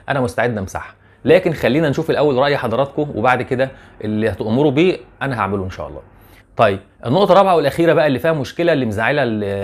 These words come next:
البعض برضو، إن أنا بقول لما تيجي تسمي اسم الله تسمي بقلبك. ليه؟ علشان إحنا بنوقع ظلم على الكائنات الحية.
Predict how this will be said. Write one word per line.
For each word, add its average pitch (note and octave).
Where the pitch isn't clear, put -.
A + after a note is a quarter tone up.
البعض C3
برضو، F3
إن A#2+
أنا E3+
بقول F#3+
لما B2+
تيجي E3
تسمي E3+
اسم E3
الله E3+
تسمي D3+
بقلبك. G2+
ليه؟ F#3
علشان G#2+
إحنا G#2
بنوقع A#2+
ظلم C#3
على D3
الكائنات A#2
الحية. F#2+